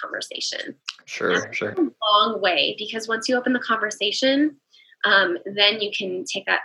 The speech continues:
Speaker 1: one step further, keep it going. A lot of times people are interested in knowing when it launches.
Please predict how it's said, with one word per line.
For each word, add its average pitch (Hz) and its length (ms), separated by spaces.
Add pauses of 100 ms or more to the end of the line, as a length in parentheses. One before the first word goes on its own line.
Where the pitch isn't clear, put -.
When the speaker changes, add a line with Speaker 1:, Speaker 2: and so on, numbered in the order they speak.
Speaker 1:
one 190 220
step - 260 (100)
further, 226 460
keep 185 160
it - 200
going. 214 480 (120)
A 196 60
lot 196 200
of 262 120
times 202 360
people 190 220
are 175 160
interested 180 460
in 175 300
knowing 175 360
when 170 140
it - 80 (120)
launches. 240 720